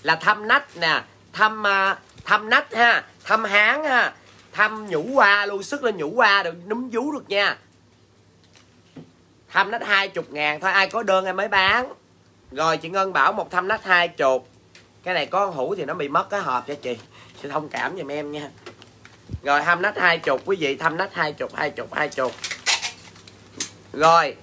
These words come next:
anh Hoàng Nguyễn một hũ thâm nách. Qua nắng một hũ thâm nách. Hoàng Nguyễn một hũ thâm nách có hai chục thôi ạ.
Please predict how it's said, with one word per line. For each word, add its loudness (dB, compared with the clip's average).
anh 2
Hoàng 4
Nguyễn 2
một 4
hũ 2
thâm 4
nách. 4
Qua 4
nắng -4
một 0
hũ 0
thâm 2
nách. 2
Hoàng 4
Nguyễn -2
một 0
hũ -2
thâm 0
nách -2
có 0
hai 4
chục -2
thôi 4
ạ. 6